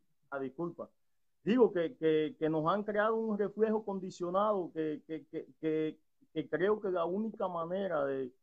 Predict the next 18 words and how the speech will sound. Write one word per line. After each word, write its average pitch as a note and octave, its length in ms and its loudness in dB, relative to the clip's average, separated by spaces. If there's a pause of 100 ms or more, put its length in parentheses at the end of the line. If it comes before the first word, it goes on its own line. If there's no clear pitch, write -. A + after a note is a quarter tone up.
(160)
de D#3 160 2
vencer E3+ 520 0
eso G#3 320 2
es F#3 80 4
información. E3+ 880 -4 (340)
Información D#3+ 1000 0
y E3+ 60 -6
más F3+ 240 -2
información, E3+ 800 -6
información D#3 680 -4
y F3 40 -6
más. F3 200 -6 (300)
Y D3+ 120 -2
que F3+ 120 2
nosotros G#3 500 0
mismos, G3+ 440 2
nosotros F#3 540 0
seamos, F#3+ 500 0